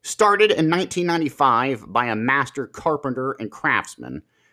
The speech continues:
the company has grown and evolved with a reputation of construction known for trust, knowledge, and integrity. From custom-built homes to renovations, Pioneer provides superior customer service and satisfaction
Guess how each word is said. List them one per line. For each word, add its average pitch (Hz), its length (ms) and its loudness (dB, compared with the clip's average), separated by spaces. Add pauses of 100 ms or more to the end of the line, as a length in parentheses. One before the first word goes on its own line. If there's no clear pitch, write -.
(160)
the 110 80 -2
company 208 400 2
has 151 200 0
grown 156 500 2
and 143 160 0
evolved 104 560 0
with 104 180 -4
a 104 40 -6
reputation 120 760 -6
of - 200 -12
construction 135 640 -4
known 107 280 0
for - 180 -12
trust, - 540 -4 (340)
knowledge, 92 560 -2 (140)
and 87 120 -6
integrity. 60 540 -10 (880)
From 139 160 0
custom-built 196 680 2
homes 208 460 2
to 180 120 2
renovations, 135 800 0 (100)
Pioneer 156 440 2
provides 135 580 -2
superior 123 760 -4
customer 120 460 -10
service 156 500 -8 (320)
and - 120 -10
satisfaction 107 960 -2